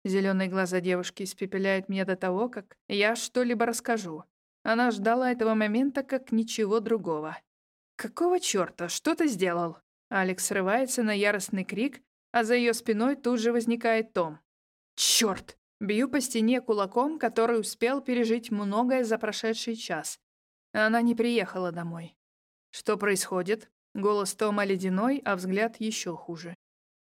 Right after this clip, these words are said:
Он говорит лишь о том, что брат разочаровался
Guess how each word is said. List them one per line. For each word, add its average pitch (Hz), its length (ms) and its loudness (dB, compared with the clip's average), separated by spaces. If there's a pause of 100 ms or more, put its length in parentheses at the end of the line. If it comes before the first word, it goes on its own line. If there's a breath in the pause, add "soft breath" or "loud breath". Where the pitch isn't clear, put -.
(140)
Он 240 220 2
говорит 247 400 0
лишь 233 240 -2
о 220 80 0
том, 269 260 2
что - 220 -2
брат 196 340 0
разочаровался 202 920 -2